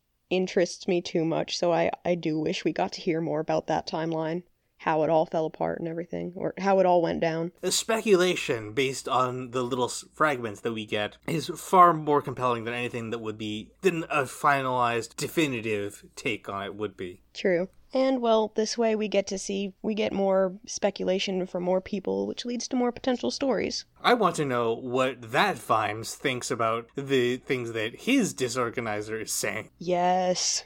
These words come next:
Speaker 1: Just been like, "I did what now?"
Speaker 2: Vimes commandeers a smuggler's boat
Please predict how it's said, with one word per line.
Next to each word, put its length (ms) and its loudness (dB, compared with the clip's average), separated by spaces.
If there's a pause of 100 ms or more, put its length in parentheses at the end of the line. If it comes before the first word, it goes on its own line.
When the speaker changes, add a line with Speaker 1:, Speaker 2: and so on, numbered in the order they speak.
(120)
Speaker 1:
Just 160 -10
been 120 0
like, 260 -2
"I 160 -2
did 220 -4
what 320 -2
now?" 240 -4 (180)
Speaker 2:
Vimes 520 4
commandeers 880 2
a 120 -2
smuggler's 640 2
boat 400 -2